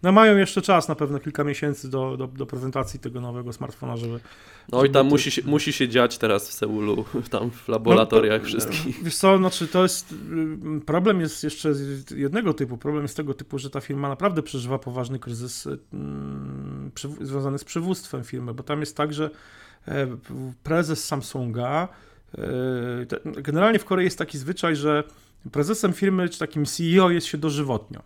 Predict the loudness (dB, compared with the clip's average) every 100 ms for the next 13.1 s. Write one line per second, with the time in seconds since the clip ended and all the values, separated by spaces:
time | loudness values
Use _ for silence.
0 | _ _ _ -20 _ _ _ -4 -2 0
1 | -2 -2 -4 -4 -6 -6 -6 -8 -8 -6
2 | 0 2 2 0 -2 -4 -4 -4 -4 -6
3 | -8 -10 -12 -16 -18 -18 -14 -14 -6 -2
4 | -2 0 4 4 2 0 -4 -6 -8 -8
5 | -8 -8 -10 -10 -10 -12 -14 -10 -8 -6
6 | -4 -6 -6 -10 -12 -10 -10 -10 -8 -6
7 | -6 -8 -12 -10 -6 -6 -6 -8 -8 -8
8 | -10 -18 -20 -20 -20 -16 0 2 2 0
9 | -4 -6 -2 -2 2 2 4 2 -2 -8
10 | -6 -6 -2 0 0 -2 -4 -4 -2 -2
11 | 0 -2 -2 -6 -8 -14 -20 -20 -20 _
12 | _ -8 -4 -4 -4 -2 0 0 0 -2
13 | -4